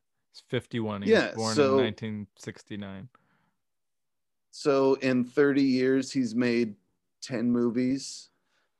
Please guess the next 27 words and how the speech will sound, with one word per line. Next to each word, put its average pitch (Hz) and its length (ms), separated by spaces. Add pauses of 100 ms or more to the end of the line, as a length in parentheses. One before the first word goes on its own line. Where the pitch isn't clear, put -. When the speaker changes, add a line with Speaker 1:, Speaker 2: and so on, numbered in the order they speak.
(200)
Speaker 1:
Not 123 300
bad. 120 80
Speaker 2:
So 113 580
if 113 140
he's 117 260 (260)
Speaker 1:
Well, 156 160
if 156 140
you 147 80
Speaker 2:
so, 143 40
Speaker 1:
really 175 140
Speaker 2:
yeah, 156 80
Speaker 1:
wanna 131 140
Speaker 2:
I - 20
Speaker 1:
be 123 120
a 120 40
Speaker 2:
c-, 110 40
I - 80
Speaker 1:
dick 151 80
Speaker 2:
could - 120
see 120 60
Speaker 1:
about 113 180
Speaker 2:
him 113 100
Speaker 1:
it, 135 160
s-, - 80
since - 540
ninety-six. 123 1600
So 113 380